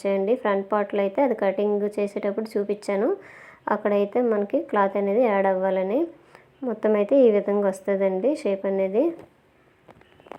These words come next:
ఆ, ఈ ముందుని మనకి హుక్స్ పట్టి, కాజా పట్టి వైపు ఉంటది కదా, ఇక్కడైతే కొంచెం లోపక అనేది మనం కట్ చేసుకుంటే, కట్ చేసుకోవాలండి.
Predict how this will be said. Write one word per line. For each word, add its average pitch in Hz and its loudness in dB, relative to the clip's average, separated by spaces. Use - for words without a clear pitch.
ఆ, 233 0
ఈ - 2
ముందుని 240 6
మనకి 233 2
హుక్స్ 220 -6
పట్టి, 240 2
కాజా 214 0
పట్టి 214 -2
వైపు 208 0
ఉంటది 214 0
కదా, 202 2
ఇక్కడైతే 214 0
కొంచెం 220 4
లోపక 214 2
అనేది 208 0
మనం 220 2
కట్ 202 -2
చేసుకుంటే, 196 -2
కట్ 214 -4
చేసుకోవాలండి. 202 0